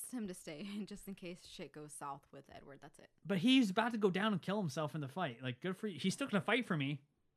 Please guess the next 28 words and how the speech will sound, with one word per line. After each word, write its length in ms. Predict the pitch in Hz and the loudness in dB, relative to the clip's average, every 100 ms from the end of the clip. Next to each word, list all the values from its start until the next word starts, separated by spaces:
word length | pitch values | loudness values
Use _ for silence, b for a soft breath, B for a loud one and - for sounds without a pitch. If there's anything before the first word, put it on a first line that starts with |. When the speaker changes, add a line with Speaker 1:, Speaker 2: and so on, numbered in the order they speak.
| _ _ _ _ - 170 - | _ _ _ _ -20 -20 -6
Speaker 2:
Peace, 240 | 214 226 - | 0 0 2
God 200 | 165 170 | 2 4
bless, 400 | 214 185 - - | 4 4 2 -6
you 160 | 151 151 | 0 2
know. 200 | 143 170 _ b b b b b b _ _ - | 2 -2 _ b b b b b b _ _ -10
Whatever. 420 | 135 110 104 117 _ _ _ _ _ | -8 -6 -10 -14 _ _ _ _ _
She 180 | - 180 | -4 0
then 300 | 185 226 220 170 165 | 4 4 2 0 0
gets 180 | 185 | 0
manipulated 420 | 170 185 202 202 165 | 0 0 2 0 0
to 40 | |
say, 260 | 151 165 147 | -2 -2 -2
"Jacob, 420 | 127 180 190 233 226 _ _ - | -2 0 2 2 0 _ _ -2
kiss 320 | - 196 - | 2 2 0
me." 200 | 131 - _ _ _ _ _ _ _ - | -8 -10 _ _ _ _ _ _ _ -10
Clearly 460 | 156 262 339 320 | 0 4 4 4
in 80 | 214 | 4
distress, 560 | 160 - 139 107 - - | 2 -2 -8 -10 -14 -6
clearly 380 | - 247 277 233 | 0 2 4 4
not 300 | 185 196 147 | 4 2 2
wanting 320 | 156 233 208 | 0 0 0
him 160 | 156 131 | -2 -4
to 80 | |
kiss 240 | 117 117 - | -8 -10 -10
her, 100 | 139 | -8
but 200 | 143 123 | -8 -4
clearly 340 | 190 220 202 | 2 2 4
like, 220 | 165 139 | 0 -2